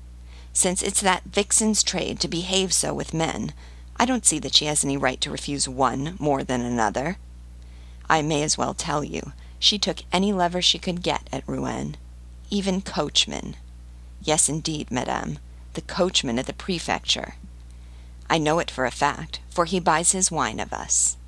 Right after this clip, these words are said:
And now that it is a question of getting us out of a difficulty, she puts on virtuous airs, the drab. For my part, I think this officer has behaved very well.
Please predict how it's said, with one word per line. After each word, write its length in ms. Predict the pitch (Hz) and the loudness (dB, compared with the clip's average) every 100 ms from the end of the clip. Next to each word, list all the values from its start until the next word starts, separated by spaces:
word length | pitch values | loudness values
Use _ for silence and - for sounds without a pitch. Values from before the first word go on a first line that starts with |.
| - - - - - - - | -18 -18 -18 -18 -18 -2 2
And 180 | 165 | 4
now 320 | 156 160 135 165 | 4 4 4 2
that 200 | 170 - | 0 0
it 120 | 165 | 2
is 160 | 170 165 | 2 2
a 60 | |
question 480 | 139 - 165 - 175 | 0 0 2 2 0
of 120 | 160 | -4
getting 260 | - 143 151 | 0 0 4
us 140 | 151 - | 2 4
out 160 | 170 170 | 2 2
of 80 | 175 | 0
a 60 | |
difficulty, 720 | 180 190 - - 101 - 135 - - - | 0 0 -4 -6 -6 -6 -8 -10 -16 -4
she 160 | - 180 | 0 0
puts 340 | - 180 - | 2 0 2
on 180 | 180 165 | 2 2
virtuous 540 | 160 139 139 160 143 - - | 2 0 2 0 2 2 2
airs, 580 | 143 131 135 190 - - | 2 2 2 4 2 0
the 140 | 156 | -4
drab. 640 | 180 139 135 127 127 135 175 - - - - - - - - - | -2 0 2 2 2 0 -2 -8 -16 -16 -16 -16 -16 -16 -16 -6
For 140 | 170 | 0
my 240 | 160 151 143 | 2 2 2
part, 420 | - - - - - - - | -4 -8 -8 -12 -14 -18 -2
I 100 | - | 0
think 200 | 160 156 | 2 0
this 200 | - 147 - | 0 0 2
officer 380 | 147 - - 143 | 2 2 0 2
has 180 | 151 | 2
behaved 420 | - 170 170 160 170 | 2 0 -2 -4 0
very 300 | 165 160 175 | 2 2 2
well. 400 | 160 - - | 0 0 -4